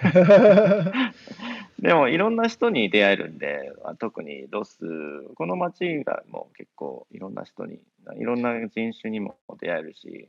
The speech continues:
Speaker 1: はい。いや、ほんとね。
Speaker 2: いろんな職業にも出会えるし、
Speaker 1: うん。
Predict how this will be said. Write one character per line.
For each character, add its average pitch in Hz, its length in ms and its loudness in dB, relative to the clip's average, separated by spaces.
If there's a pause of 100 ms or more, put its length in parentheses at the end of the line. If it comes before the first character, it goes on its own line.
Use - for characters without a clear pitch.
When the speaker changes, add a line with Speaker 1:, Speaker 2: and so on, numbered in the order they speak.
Speaker 1:
は 117 280 -4
い。 - 1200 -20
い - 40 -20
や、 73 120 -20 (160)
ほ 98 80 -20
ん 107 60 -20
と 113 60 -20
ね。 113 60 -10
Speaker 2:
い - 20 -6
ろ 123 100 -2
ん 127 40 -2
な 127 100 -2
職 120 260 -6
業 101 140 0
に 87 100 -6
も 85 140 -8
出 85 180 -4
会 82 80 -2
え 82 40 -4
る 82 120 -8
し、 69 420 -14
Speaker 1:
う 104 60 -16
ん。 98 340 -14